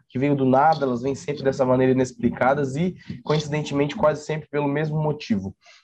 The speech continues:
Mas, antes da gente começar aqui esse vídeo, eu gostaria de pedir pra vocês seguir a gente em nossas redes sociais, que provavelmente estão passando aqui na tela, em algum card, assim, estão na nosso, na nossa descrição.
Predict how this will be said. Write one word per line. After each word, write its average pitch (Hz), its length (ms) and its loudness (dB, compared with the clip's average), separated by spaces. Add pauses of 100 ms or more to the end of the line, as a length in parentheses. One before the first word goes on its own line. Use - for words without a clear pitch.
Mas, 160 500 2
antes 202 220 2
da 175 100 -2
gente 175 200 0
começar 175 480 0
aqui 147 180 -6
esse 139 180 -12
vídeo, 135 240 -4
eu 117 140 -12
gostaria 139 420 2
de 131 140 -4
pedir 123 240 0
pra 131 80 2
vocês 120 460 -2
seguir 147 400 0
a 139 80 6
gente 120 440 -2
em 175 120 2
nossas 143 360 0
redes 127 280 2
sociais, 131 520 2 (360)
que 202 240 2 (260)
provavelmente 135 380 4
estão 127 240 -2
passando 127 400 0
aqui 120 180 -6
na 117 140 0
tela, 127 320 4
em 123 100 4
algum 120 240 2
card, 120 500 0
assim, 135 480 -2
estão 127 220 -2
na 135 120 4
nosso, 127 420 -2
na 120 160 4
nossa 123 180 0
descrição. 135 720 0